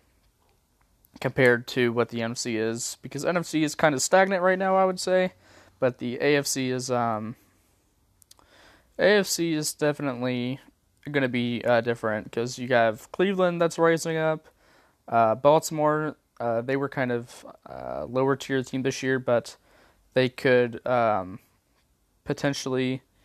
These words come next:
um, become, uh, like, one of the better teams. Um, but yeah, I think it's just different. I think, I think it'll be fun to see how it plays out and,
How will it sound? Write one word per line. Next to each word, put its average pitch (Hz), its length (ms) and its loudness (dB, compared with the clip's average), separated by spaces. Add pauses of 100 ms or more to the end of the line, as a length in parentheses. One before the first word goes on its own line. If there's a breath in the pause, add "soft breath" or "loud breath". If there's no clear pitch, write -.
(520 soft breath)
um, 110 560 -4 (1400)
become, 120 600 2 (180)
uh, 101 280 2
like, 110 200 -2
one 123 80 -2
of 113 60 -2
the 113 60 0
better 110 240 4
teams. 151 640 -4 (180)
Um, 64 520 -6 (2000 loud breath)
but 165 100 4
yeah, 170 200 8
I 139 80 10
think 220 160 4
it's 240 140 -2
just 233 200 -4
different. - 440 -2
I 139 100 0
think, 165 380 -6 (420 loud breath)
I 165 60 8
think 190 100 6
it'll 196 100 -2
be 185 120 -2
fun 175 480 0
to 156 100 -8
see 156 160 0
how 156 220 6
it - 100 -4
plays 147 320 0
out 147 380 4 (160)
and, 127 520 -4